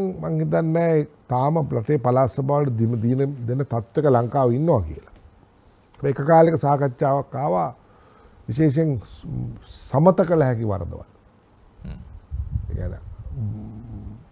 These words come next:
Speaker 1: අපරාධ ගණයේ නොවන සමත කර හැකි බලතල ඒ පළාත්වල පිහිටවන පොලිසියකට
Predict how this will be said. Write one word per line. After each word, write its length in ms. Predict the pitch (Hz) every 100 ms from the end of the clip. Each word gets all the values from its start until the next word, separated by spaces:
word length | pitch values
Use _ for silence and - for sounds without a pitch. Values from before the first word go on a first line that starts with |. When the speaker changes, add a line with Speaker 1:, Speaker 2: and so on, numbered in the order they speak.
| -
Speaker 1:
අපරාධ 440 | - 123 131 123 110 107 104
ගණයේ 240 | 107 107 95
නොවන 420 | 98 123 139 147 - - _ - -
සමත 260 | 113 139 170 180
කර 180 | 185 180
හැකි 180 | 170 170
බලතල 400 | 147 151 165 180 151 - _ _
ඒ 120 | 147 143
පළාත්වල 600 | 139 143 143 156 147 143 - - - -
පිහිටවන 420 | - 131 135 139 110
පොලිසියකට 480 | 127 110 131 139